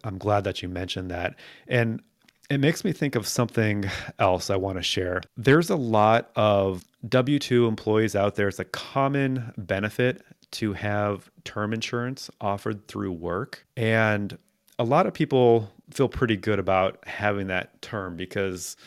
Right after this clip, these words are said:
you know, it's, it's real cheap. I mean, I think the first fifty thousand typically from an employer comes at no cost. And then from there, you can buy more through your employer, but you don't individually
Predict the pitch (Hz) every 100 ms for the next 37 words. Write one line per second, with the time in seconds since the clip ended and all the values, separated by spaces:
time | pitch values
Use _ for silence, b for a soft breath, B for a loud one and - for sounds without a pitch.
0 | B _ 95 90 92 - - - 101 -
1 | 107 104 - - 101 101 90 92 92 90
2 | 95 - 107 95 - B - - 107 92
3 | - 110 98 98 101 98 92 101 104 -
4 | 95 - 92 85 85 - 98 98 92 92
5 | B B B - 117 107 101 101 95 87
6 | - 90 107 - - - - _ _ -
7 | 98 95 101 95 98 95 98 101 92 98
8 | - 98 92 95 107 90 98 95 90 92
9 | 95 107 120 B B B - 123 120 117
10 | 117 117 120 131 147 B B B B -
11 | - 120 113 120 147 165 127 143 131 107
12 | 107 123 113 107 104